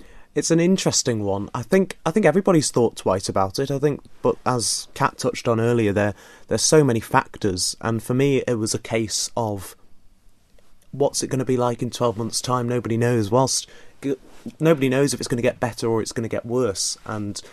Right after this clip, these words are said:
the trends are saying one thing in the U K at the minute, and whilst there is the opportunity to go, even though it's not exactly how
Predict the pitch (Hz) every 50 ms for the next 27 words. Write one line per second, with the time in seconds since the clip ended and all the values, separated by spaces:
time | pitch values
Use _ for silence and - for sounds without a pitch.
0 | - - - - - 110 - - 139 131 131 123 107 110 107 - - 117 113 110
1 | 107 104 104 104 - - - - - _ _ _ _ - - - - - - -
2 | 113 113 120 113 113 - - 117 117 117 113 107 104 107 110 107 104 - 117 110
3 | 104 - - 107 107 117 113 110 110 - - - - - - 110 113 113 113 107
4 | - - - - _ - 127 127 135 135 135 - - - - - - - - _
5 | _ - - - - _ _ _ _ _ - 123 139 131 127 135 127 131 127 120
6 | - 123 - 131 123 117 110 - 120 110 - 117 - 120 120 120 123 127 120 120
7 | 117 117 117 113 - - 123 127 123 - - - 104 - 101 110 107 - 117 113
8 | 107 113 110 107 107 104 -